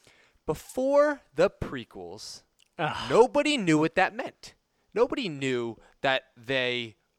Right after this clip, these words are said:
Speaker 1: last time that they saw each other was on Mustafar. It could have been any time. There is wiggle room in there. There's a lot of wiggle room in there. So just give us a story where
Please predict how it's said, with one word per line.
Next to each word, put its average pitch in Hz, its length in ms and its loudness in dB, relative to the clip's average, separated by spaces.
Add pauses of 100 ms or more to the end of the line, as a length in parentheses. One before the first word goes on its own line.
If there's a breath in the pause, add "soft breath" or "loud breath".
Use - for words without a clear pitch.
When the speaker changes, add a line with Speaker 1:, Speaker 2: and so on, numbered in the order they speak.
Speaker 1:
last 139 320 -2
time 139 220 -6
that 120 100 -14
they 123 140 -6
saw 117 240 -4
each 117 140 -8
other 113 260 -4
was 110 180 -8
on 104 220 -4
Mustafar. 127 640 -8 (100)
It 240 100 -4
could - 220 -2
have 330 120 -2
been 269 220 0
any 170 220 -8
time. 123 380 -10
There 175 160 -2
is 160 160 -6
wiggle 151 420 -2
room 131 360 -10 (120)
in 113 220 -16
there. 90 260 -20 (380 loud breath)
There's 202 240 0
a 233 40 4
lot 220 220 6
of 160 120 0
wiggle 117 260 -6
room 104 200 -14
in 98 120 -18
there. 87 240 -20 (180 soft breath)
So 175 460 2 (560 soft breath)
just - 440 -4 (680)
give 208 220 0
us 226 320 2
a 165 60 -6
story 175 500 -2
where 151 260 -2